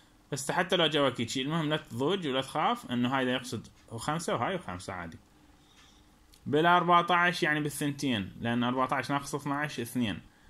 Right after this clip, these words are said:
It-، it's two five. It's two five. هاي أسئلة وهاي أجوبتهن. يلا عيني.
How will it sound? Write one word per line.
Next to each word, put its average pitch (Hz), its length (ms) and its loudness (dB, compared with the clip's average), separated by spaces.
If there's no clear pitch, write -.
It-، - 300 -6
it's - 480 0
two 190 680 2
five. 107 340 2
It's 110 360 -4
two 135 140 0
five. 85 160 -6
هاي 127 200 0
أسئلة 131 300 -2
وهاي 113 180 0
أجوبتهن. 107 460 -4
يلا 117 260 -2
عيني. 87 220 -6